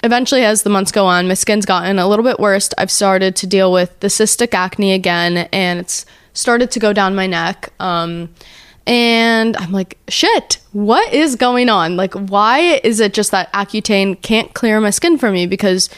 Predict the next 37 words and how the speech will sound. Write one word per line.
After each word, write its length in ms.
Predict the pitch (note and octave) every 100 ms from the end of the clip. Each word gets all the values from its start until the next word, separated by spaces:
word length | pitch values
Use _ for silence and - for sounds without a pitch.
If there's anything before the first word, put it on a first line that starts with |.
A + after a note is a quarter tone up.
| - -
it's 160 | G#3
supposed 420 | - G#3 B3 C4+ -
to 60 |
be 120 | G#3
that 180 | G3+ F#3
you 80 | G3+
go 240 | F#3 G3
on 200 | G3+ G3+
this 360 | G3+ F#3 - - - _ _ _ G3
medicine 580 | F3 F#3+ G3 F3+ G3+
and 160 | - G3
that 220 | F3 E3+
it's 160 | - -
cleared 580 | - B3+ D#4 A3 E3 -
for 140 | G3
the 80 | G3
rest 200 | G#3+ -
of 100 | G#3+
your 100 | A3+
life. 300 | A#3+ D#3 -
Like, 200 | - - _
whoop, 360 | D#4 A4+ A4 - A#3 G#3+
gone, 760 | A3 A3+ A#3 A#3 A#3 A3+ A3+ - - _
never 320 | G#3 G#3 A#3+ B3
deal 240 | A#3+ A3
with 140 | G#3+
a 40 | G3+
pimple 280 | G3+ F#3+ F#3+
again. 400 | F3+ F3+ F3+ F3 - - -
But 120 | G3+
that's 180 | G#3 G#3
just 420 | - A3+ A3 - - G3
not 240 | F3 E3
the 60 | G3
case 280 | F3+ E3+
for 140 | - F#3+
me. 380 | F#3+ F3+ F#3